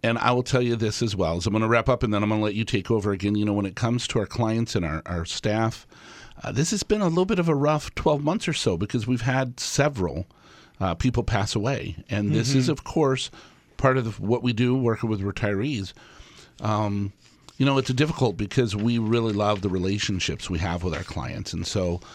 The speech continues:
Speaker 1: uh, those folks are missed and missed dearly. We, thankfully, we
Speaker 2: Mm-hmm.
Speaker 1: often still have the,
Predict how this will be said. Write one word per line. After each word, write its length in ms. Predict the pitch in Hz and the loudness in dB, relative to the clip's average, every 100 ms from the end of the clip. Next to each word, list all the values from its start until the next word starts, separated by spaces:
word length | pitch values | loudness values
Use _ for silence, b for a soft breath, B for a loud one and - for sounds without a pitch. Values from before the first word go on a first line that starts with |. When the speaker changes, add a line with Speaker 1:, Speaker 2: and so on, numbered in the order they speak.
| B B | B B
Speaker 1:
uh, 160 | 90 87 | -4 0
those 200 | 107 - | 0 2
folks 300 | 110 - 87 | 0 0 -2
are 60 | |
missed 420 | 82 92 85 - | -2 -2 -4 -4
and 180 | 82 87 | -4 -2
missed 240 | 95 92 - | -2 -4 -4
dearly. 340 | 95 85 - | -4 -4 -8
We, 160 | 107 98 - | -8 -10 -4
thankfully, 360 | 90 - 107 | -4 0 0
we 120 | 98 | 2
Speaker 2:
Mm-hmm. 80 | 87 | 2
Speaker 1:
often 380 | 92 98 87 85 | 0 0 -4 -4
still 200 | - 113 | 0 0
have 200 | 104 85 | 0 0
the, 160 | 87 | -2